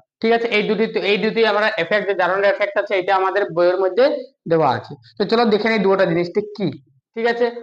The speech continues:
ক্ষয় ভবন কি? দেখো, ক্ষয় ভবন হইলে এক ধরনের প্রক্রিয়া। কি হয়, যে আমরা ধাতু নির্মিত বস্তু আছে, <clears throat> ধাতু নির্মিত বস্তু আছে,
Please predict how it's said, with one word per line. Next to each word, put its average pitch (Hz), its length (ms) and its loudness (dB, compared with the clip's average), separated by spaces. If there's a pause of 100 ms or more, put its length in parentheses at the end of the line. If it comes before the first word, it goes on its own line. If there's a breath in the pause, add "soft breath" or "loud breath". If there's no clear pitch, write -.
(180)
ক্ষয় 254 260 4
ভবন 180 200 0
কি? 117 120 -6 (640)
দেখো, 226 160 0
ক্ষয় 247 420 4
ভবন 285 220 4
হইলে 277 180 4
এক 240 180 4
ধরনের 233 300 2
প্রক্রিয়া। 160 540 -2 (1080)
কি 277 120 -2
হয়, 202 380 4
যে 196 160 2
আমরা 262 240 4
ধাতু 214 360 2
নির্মিত 277 360 4
বস্তু 208 380 2
আছে, - 240 0 (260)
<clears throat> 208 420 0 (880)
ধাতু 165 260 0
নির্মিত 247 320 2
বস্তু 202 360 2
আছে, 190 460 2